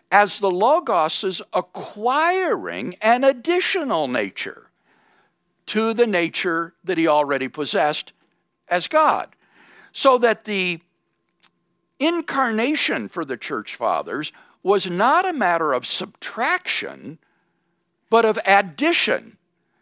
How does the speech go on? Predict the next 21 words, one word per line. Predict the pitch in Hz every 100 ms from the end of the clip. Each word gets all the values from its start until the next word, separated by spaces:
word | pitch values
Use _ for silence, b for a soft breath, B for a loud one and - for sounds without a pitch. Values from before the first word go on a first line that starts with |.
| _ _ _ _
It | - 220
is | 180
not | 214 285 370 -
that | 220
the | 175
Logos | 165 196 269 214 139
subtracted | - 196 - - - 175 277 - 139 120
some | - 196
of | 180
his | 156 143
divine | 160 165 165 165
attributes | 190 269 214 127 202 208 185
in | 165
order | 160 147
to | 127
turn | 127 165 165
himself | 143 - 156 143
into | 123 117
a | 110
human | 123 135 110
being. | 107 269 214 80